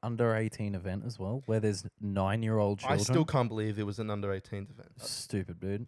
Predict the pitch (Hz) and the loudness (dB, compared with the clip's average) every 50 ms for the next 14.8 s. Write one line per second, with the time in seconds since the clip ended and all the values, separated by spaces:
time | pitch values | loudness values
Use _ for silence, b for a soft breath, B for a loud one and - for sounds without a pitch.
0 | - 120 120 120 - - - - 131 127 120 113 - - 123 113 - - 120 113 | 0 0 0 0 0 -8 -6 -2 0 0 0 0 -2 -4 -4 -4 -2 -2 -4 -2
1 | - - 107 104 101 107 107 101 95 104 - 135 135 135 - - 143 175 165 151 | -2 -4 -4 -4 -2 -2 -2 -2 -2 0 0 2 2 2 4 4 4 4 4 4
2 | 160 170 170 156 - _ _ _ - 175 202 202 185 139 113 - - 90 90 - | 2 2 2 2 0 _ _ _ -2 0 0 0 0 -2 -2 0 -2 -2 -4 -4
3 | - 104 151 - _ _ - 123 131 135 135 - - 165 165 156 - - 127 - | -8 -12 -12 -14 _ _ 0 2 2 2 2 2 2 2 2 0 -2 -4 -2 0
4 | 143 135 123 127 123 117 127 123 113 107 104 110 110 113 117 117 - 131 117 113 | 2 4 4 4 4 4 2 2 2 2 2 2 2 2 2 2 0 0 0 0
5 | 104 110 107 - - 110 101 - - 104 101 101 101 - 113 110 - 147 170 147 | 0 0 -2 -2 -4 -6 -6 -4 -2 -4 -4 -4 -4 -6 -6 -4 -4 -4 -2 -2
6 | 117 107 120 123 - 185 - _ _ _ _ _ _ _ _ _ _ _ _ _ | 0 0 -2 -2 -4 -10 -14 _ _ _ _ _ _ _ _ _ _ _ _ _
7 | _ - 160 165 151 147 139 131 - 160 151 - - 151 135 123 110 123 117 104 | _ -2 0 2 4 4 2 2 2 2 2 2 2 0 2 2 2 2 0 2
8 | - 120 110 - 113 113 117 110 - 123 117 - - 127 123 127 123 120 117 - | 0 0 0 0 -2 -4 0 2 4 4 4 4 4 4 6 6 6 4 2 2
9 | 131 113 110 104 - - 101 92 107 98 95 104 117 - 98 104 98 101 101 101 | 2 2 2 0 -2 -4 -8 -6 -4 -4 -4 -6 -4 -2 0 2 2 2 0 0
10 | - 110 95 95 95 92 - 87 95 - - 87 90 95 160 143 160 165 147 - | -2 -4 -6 -6 -6 -6 -6 -8 -8 -6 -6 -6 -4 -4 -2 0 0 0 0 0
11 | - 165 139 156 139 190 190 - - 143 143 139 135 135 123 120 - - 135 120 | 0 0 0 0 0 0 0 0 0 -2 -2 -2 -2 -2 -4 -4 -4 -4 -4 -4
12 | 107 104 120 170 - _ _ _ _ _ _ _ - 131 143 - - - - 165 | -4 -6 -8 -10 -12 _ _ _ _ _ _ _ -10 -10 -10 -10 -10 -6 -4 -2
13 | 165 - 151 135 113 - - 120 123 139 139 139 120 - - 120 120 113 117 156 | -2 0 -2 -2 -2 -2 -2 0 0 0 0 -2 -4 -6 -6 -4 -2 -2 -2 -4
14 | - - 175 143 143 131 - - - - 123 117 110 117 110 - | -6 -10 -10 -8 -8 -8 -10 -12 -16 -14 -12 -8 -6 -4 -4 -6